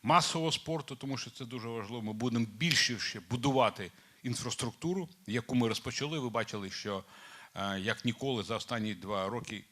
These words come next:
було побудовано і реконструйовано об'єктів, і скільки було в планах у нас побудувати по всій Україні, тому що ми розуміємо, що без інфраструктури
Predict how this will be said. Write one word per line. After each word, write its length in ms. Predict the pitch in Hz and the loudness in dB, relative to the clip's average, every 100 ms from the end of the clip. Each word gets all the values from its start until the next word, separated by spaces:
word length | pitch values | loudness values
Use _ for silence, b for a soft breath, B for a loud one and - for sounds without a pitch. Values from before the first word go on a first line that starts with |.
| - | -8
було 260 | 110 98 | -4 -4
побудовано 760 | - 98 98 104 143 143 123 110 | -4 0 2 4 4 2 2 0
і 80 | 104 | -2
реконструйовано 760 | 104 120 - 113 123 120 110 | -6 -6 -6 -2 0 0 2
об'єктів, 500 | 104 95 135 156 104 | 0 0 -2 -4 -8
і 40 | 92 | -10
скільки 320 | - 123 117 | -8 -8 -6
було 200 | 107 107 | -6 -6
в 80 | - | -6
планах 500 | - 139 160 151 - | 2 6 6 4 0
у 40 | |
нас 180 | 139 127 | -4 -4
побудувати 640 | - 117 123 120 123 - | -6 -6 -6 -2 -2 -4
по 120 | - | -8
всій 220 | 113 - 113 | -8 -6 -8
Україні, 380 | - 120 101 | -6 -6 -6
тому 240 | 95 92 101 | -6 -8 -8
що 180 | - 101 | -6 -6
ми 180 | 104 92 B B B B | -6 -8 B B B B
розуміємо, 540 | 110 107 117 143 139 | -2 2 2 2 2
що 140 | 117 101 85 | 0 -4 -6
без 280 | 104 - - | -6 -6 -8
інфраструктури 840 | 110 - 107 113 107 - 131 104 | -8 -6 -10 -10 -12 -12 -8 -6